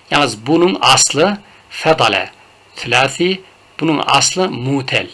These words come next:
Onun için böyle biraz farklılık var yazılışlarda. Ama ikisi de aynı babtan. E enzertehum. Şur-, buradaki istifham.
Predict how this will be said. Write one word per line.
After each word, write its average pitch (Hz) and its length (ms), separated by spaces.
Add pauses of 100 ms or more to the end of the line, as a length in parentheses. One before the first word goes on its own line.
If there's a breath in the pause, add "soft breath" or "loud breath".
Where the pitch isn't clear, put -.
(180)
Onun 185 200
için 143 240
böyle 135 200
biraz 131 200
farklılık 127 460
var 107 120
yazılışlarda. 104 600
Ama 160 320 (400 loud breath)
ikisi - 340
de 170 60
aynı 131 240
babtan. 104 380 (1800 loud breath)
E 180 40
enzertehum. 160 1080 (340)
Şur-, 156 380
buradaki 165 320
istifham. 147 580